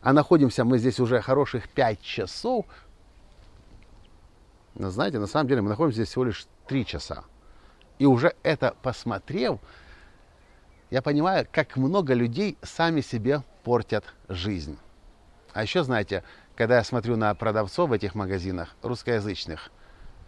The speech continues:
они ведь тоже относятся к покупателям также с презрением, точно так же к себе относятся с презрением. Мы поговорили с несколькими из них, с тремя на самом деле.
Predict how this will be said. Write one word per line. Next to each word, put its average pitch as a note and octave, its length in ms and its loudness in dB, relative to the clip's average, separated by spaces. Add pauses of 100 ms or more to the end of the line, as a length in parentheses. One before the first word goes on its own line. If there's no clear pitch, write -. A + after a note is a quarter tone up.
(100)
они B2+ 220 0
ведь C3 340 -4
тоже G#2 400 0 (560)
относятся G#2 600 -4
к - 40 -20
покупателям A2+ 640 -2
также F#2+ 260 -4
с F#2 60 -10
презрением, F#2 580 -4 (260)
точно D#3 220 -6
так D#3 140 0
же D#3 100 -4
к - 160 -20
себе B2 360 0
относятся G#2+ 320 -4
с - 60 -12
презрением. G#2 680 -2
Мы C#3 200 -2
поговорили D3+ 580 2
с - 100 -8
несколькими G#2 520 -4
из F2+ 100 -4
них, F#2 240 -6 (520)
с - 100 -16
тремя C3+ 400 0 (240)
на E2+ 120 -8
самом G2+ 320 -4
деле. F2+ 280 -4